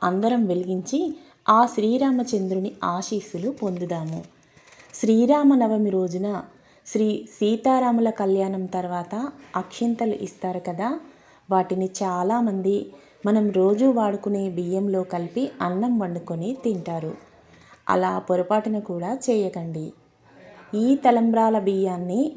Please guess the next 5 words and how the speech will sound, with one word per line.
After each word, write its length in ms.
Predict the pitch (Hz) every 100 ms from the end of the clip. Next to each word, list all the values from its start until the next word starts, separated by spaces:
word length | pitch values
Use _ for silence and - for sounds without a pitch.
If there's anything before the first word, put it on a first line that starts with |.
| -
ఎవరింట్లో 480 | 180 190 220 214 226 226
పెళ్లి 300 | 196 185 190 -
అయినా 260 | 170 160 185 330 - - - - 196
లేదా 320 | 196 190 185 180 - 185
మనింట్లో 460 | 180 196 214 240